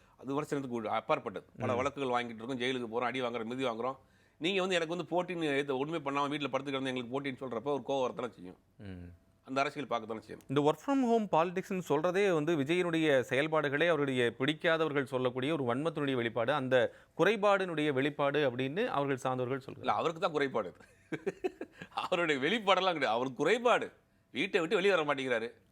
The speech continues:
Speaker 1: பனையூர்ல அந்த தொ-, அந்த பகுதியில் இருக்கக்கூடிய ஈ சி ஆர் சரவணன் வந்து ஒரு ரொம்ப நாளா இருக்கிறாரு அந்த பனையூர் பகுதியிலே. அவருடைய அப்பா இறந்து போயிட்டாரு, அந்த கட்சியில ரொம்ப நாள் நிர்வாகி.
Speaker 2: ம்.
Speaker 1: அவரு போயிருக்கிறாரு அவரு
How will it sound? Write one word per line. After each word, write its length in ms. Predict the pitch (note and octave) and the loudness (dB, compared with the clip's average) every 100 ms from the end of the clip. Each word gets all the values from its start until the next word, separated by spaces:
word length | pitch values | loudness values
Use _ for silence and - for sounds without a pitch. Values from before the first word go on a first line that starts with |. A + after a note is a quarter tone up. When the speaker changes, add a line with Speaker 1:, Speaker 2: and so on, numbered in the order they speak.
| _ _ _ _ _ _ - | _ _ _ _ _ _ 0
Speaker 1:
பனையூர்ல 500 | C3+ A3+ A#3+ A3+ G#3+ | 2 4 4 4 6
அந்த 280 | G3+ G3 E3 | 4 2 -2
தொ-, 160 | F3 | 2
அந்த 180 | F3+ D3+ | 2 2
பகுதியில் 340 | C#3+ E3+ G3 E3+ | 2 0 0 -2
இருக்கக்கூடிய 220 | D3 E3 | -2 0
ஈ 180 | D#3 E3 | 0 0
சி 140 | F3 | 0
ஆர் 80 | D3+ | 0
சரவணன் 340 | C3+ C#3 D3 | 2 0 0
வந்து 220 | C3+ C3 | 0 0
ஒரு 160 | A2 B2+ | 0 0
ரொம்ப 180 | B2+ A#2+ | -2 -2
நாளா 140 | C3 | -2
இருக்கிறாரு 360 | A2 G2 F#2 F#2+ _ _ _ _ _ | -2 -4 -8 -10 _ _ _ _ _
அந்த 120 | B2+ A#2 | -8 -2
பனையூர் 260 | C#3+ C#3 | 0 0
பகுதியிலே. 440 | A#2 A2 F#2+ F#2 G2+ | 0 -4 -4 -8 -6
அவருடைய 400 | B2+ C#3+ C#3+ C3 | -2 0 2 0
அப்பா 200 | - F3 | 2 2
இறந்து 240 | C3 G#2+ | 0 -8
போயிட்டாரு, 260 | F#2 F#2 - - | -8 -10 -10 -12
அந்த 160 | A#2 | -6
கட்சியில 240 | A#2+ E3 D3+ | -4 -2 -2
ரொம்ப 180 | B2 C3+ | -2 0
நாள் 160 | D3 | 0
நிர்வாகி. 440 | A#2+ A#2+ G#2 F2+ F2+ - | -2 -2 -4 -4 -12 -14
Speaker 2:
ம். 260 | G2 F2 E2+ - | -12 -12 -16 -6
Speaker 1:
அவரு 240 | C3+ E3 | 0 0
போயிருக்கிறாரு 440 | C#3 D#3+ C3 G2+ F#2+ | 0 0 0 -2 -4
அவரு 280 | F2+ A#2 | -8 -10